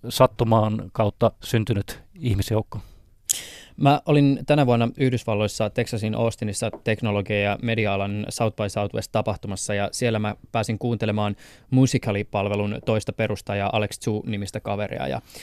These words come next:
Speaker 2: hänellä oli sellainen teoria tai ajatus uusista yhteisöistä, että ne ovat käyttäjille mahdollisuuksia irtaantua vanhoista hierarkioista ja tulla joksikin. Ö, uudessa yhteisössä ei välttämättä päde vanhat sosiaaliset statukset ja asetelmat, ja perusjampasta voi siis tulla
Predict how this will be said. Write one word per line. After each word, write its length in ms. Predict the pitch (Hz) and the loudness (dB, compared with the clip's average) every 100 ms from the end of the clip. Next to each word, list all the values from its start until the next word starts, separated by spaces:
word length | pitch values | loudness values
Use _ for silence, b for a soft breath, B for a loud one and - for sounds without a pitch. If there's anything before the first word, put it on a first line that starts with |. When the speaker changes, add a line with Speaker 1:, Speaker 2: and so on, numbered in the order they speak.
| B B | B B
Speaker 2:
hänellä 280 | 139 156 156 | 4 6 8
oli 120 | 131 | 6
sellainen 520 | 139 127 120 113 113 - | 6 6 6 4 2 4
teoria 340 | 123 113 104 | 4 4 2
tai 180 | - 107 | 0 0
ajatus 480 | 113 113 113 143 - - | 2 2 2 -2 -4 -2
uusista 380 | 123 117 - | -2 -2 -4
yhteisöistä, 720 | 120 110 - 113 101 95 - 104 | -2 -2 -2 -2 -2 -4 -4 -6
että 420 | - - 107 110 - | -6 -4 -2 -2 -2
ne 200 | 117 117 | 0 2
ovat 200 | 113 - - | 2 0 -4
käyttäjille 680 | - 147 156 123 110 107 107 - | 2 4 4 0 2 0 -2 0
mahdollisuuksia 920 | 127 123 120 104 101 101 - - 104 - | 0 2 2 -2 -4 -6 -6 -4 -4 0
irtaantua 720 | 123 123 - 104 104 104 104 | 0 0 -2 -4 -2 -4 0
vanhoista 520 | 117 107 98 - 98 | 0 2 -2 -6 -6
hierarkioista 880 | 104 104 98 95 - 95 92 - - - | -2 0 -2 -6 -10 -10 -10 -10 -12 -12
ja 100 | 98 - | -10 -6
tulla 280 | 110 95 | -4 -4
joksikin. 680 | 92 107 98 - 104 - - | -6 -6 -6 -8 -12 -12 -12
Ö, 60 | 123 B B B B B - 110 170 | -14 B B B B B 0 2 4
uudessa 320 | 170 160 - | 4 4 2
yhteisössä 560 | 143 127 123 113 - | 2 4 2 2 0
ei 80 | 107 | 2
välttämättä 560 | 117 110 113 104 117 120 - | 2 0 -4 -2 -2 -2 -2
päde 260 | 117 110 | 0 2
vanhat 280 | 110 120 107 | 2 2 0
sosiaaliset 640 | - 110 113 101 101 101 | -2 -2 -2 -2 -4 -6
statukset 600 | - - 113 110 - 104 | -10 -4 -2 -2 -6 -8
ja 100 | 98 | -6
asetelmat, 760 | 101 131 139 123 117 110 107 113 | -2 0 0 0 0 0 -2 0
ja 140 | 107 | -2
perusjampasta 760 | - 120 113 - 107 101 - 101 | 2 2 2 0 -2 -4 -4 -2
voi 140 | 104 | -2
siis 160 | 98 95 | -4 -8
tulla 160 | 101 | -10